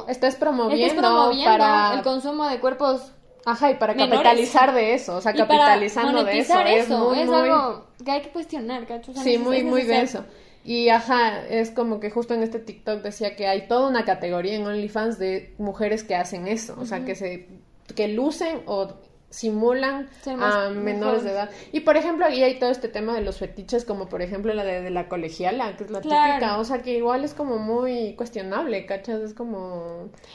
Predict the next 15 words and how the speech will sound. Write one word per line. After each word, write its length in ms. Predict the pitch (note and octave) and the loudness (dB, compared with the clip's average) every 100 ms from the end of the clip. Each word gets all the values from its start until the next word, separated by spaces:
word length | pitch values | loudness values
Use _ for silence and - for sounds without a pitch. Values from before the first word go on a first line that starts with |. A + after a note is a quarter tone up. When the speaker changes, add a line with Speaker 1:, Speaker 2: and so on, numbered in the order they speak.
| - | -6
Speaker 2:
O 100 | F4+ | 2
sea, 100 | A4 | 6
obviamente 340 | F#4 D#4 D#4 | 6 4 4
Speaker 1:
pedofilia. 180 | E4 D4+ | 4 4
Speaker 2:
también 380 | C4+ C4 C4+ B3+ | 2 -2 -4 -4
ahí 260 | B3 B3+ B3 | -4 -4 -4
viene 360 | B3+ C4 C4 | -6 -6 -6
que 120 | A#3 | -6
no 140 | A3 A#3+ | -4 -4
es 80 | B3 | -4
un 140 | A#3+ | -6
tema 340 | A#3+ B3 B3 | -6 -4 -6
como, 500 | B3 G3+ E3+ D3+ C3+ | -8 -14 -14 -16 -12
a 60 | F3 | -10
ver 120 | G#3+ | -10